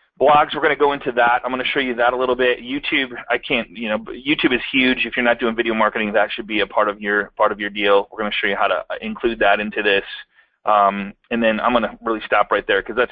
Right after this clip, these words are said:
Google Plus is, I don't know, it's, I'm not a big fan of it. I don't, I mean, I have it, but I don't use it. So if you do, great. Maybe we should have a class on Google Plus on how to benefit from Google Plus. If anybody out there knows anybody that is a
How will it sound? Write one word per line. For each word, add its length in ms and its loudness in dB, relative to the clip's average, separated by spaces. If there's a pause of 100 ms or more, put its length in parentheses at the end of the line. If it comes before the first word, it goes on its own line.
(120)
Google 240 4
Plus 280 2
is, 100 -10 (100)
I 100 2
don't 80 2
know, 100 0
it's, 180 -4
I'm 120 2
not 120 4
a 60 2
big 180 -2
fan 160 0
of 60 -4
it. 120 2
I 60 2
don't, 240 0
I 40 -8
mean, 180 -4
I 60 0
have 260 0
it, 100 -6
but 80 -2
I 60 4
don't 180 -2
use 220 -6
it. 160 0 (120)
So 340 4 (380)
if 140 0
you 80 2
do, 240 2
great. 340 2
Maybe 260 0
we 80 -4
should 160 -2
have 120 4
a 60 0
class 300 0
on 140 -4
Google 220 -4
Plus 260 2
on 80 0
how 200 0
to 120 -2 (180)
benefit 440 -2
from 140 -4
Google 200 -2
Plus. 300 0
If 120 -8
anybody 440 0 (340)
out 180 2
there 440 4
knows 280 0
anybody 460 0
that 240 0
is 180 -4
a 200 0